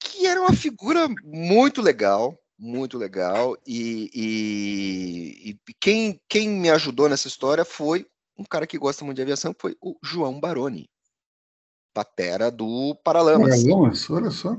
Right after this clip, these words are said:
Speaker 1: Por causa de um documentário que o João Baroni tava fazendo, eu fiz uma matéria e tal, barará, barará, e ele queria que o, é,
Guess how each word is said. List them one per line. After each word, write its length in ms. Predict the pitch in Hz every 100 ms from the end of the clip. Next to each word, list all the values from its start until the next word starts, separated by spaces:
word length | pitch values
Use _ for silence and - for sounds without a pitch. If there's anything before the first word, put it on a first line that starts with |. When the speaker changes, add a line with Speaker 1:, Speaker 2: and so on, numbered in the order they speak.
| - _ _ _ _
Speaker 1:
Por 180 | 151 -
causa 580 | 139 147 185 185 185
de 120 | 175 180
um 100 | 180
documentário 540 | 175 180 165 165 165
que 40 |
o 40 | 156
João 120 | 147
Baroni 280 | 139 127 127
tava 160 | 135
fazendo, 640 | - 220 208 208 220 202 156
eu 80 | 143
fiz 200 | 139 135
uma 140 | 143
matéria 600 | 175 175 165 190 196 165
e 40 | 139
tal, 240 | 170 170
barará, 320 | 151 151 151
barará, 300 | 151 160 196 - - - _
e 180 | 147 170
ele 140 | 180
queria 500 | 139 190 170 190 190
que 160 | 147 139
o, 520 | 123 98 92 78 69
é, 500 | - 95 92 82 80